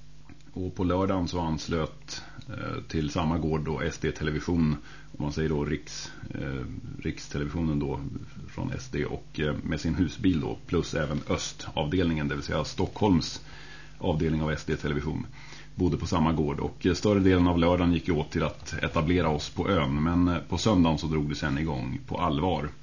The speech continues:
För då var det Moderaternas dag under politikerveckan, och vi började med att gå på ett seminarium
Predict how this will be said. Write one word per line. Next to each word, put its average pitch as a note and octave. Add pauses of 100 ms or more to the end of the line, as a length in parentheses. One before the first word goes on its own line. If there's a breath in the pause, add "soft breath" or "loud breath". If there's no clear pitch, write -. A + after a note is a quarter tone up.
(580 loud breath)
För A2
då A#2
var G#2
det G#2+
Moderaternas G#2
dag D#2+
under D#2
politikerveckan, D2 (220 loud breath)
och - (220)
vi E2+
började E2
med E2
att D#2+
gå E2
på E2
ett D#2+
seminarium F2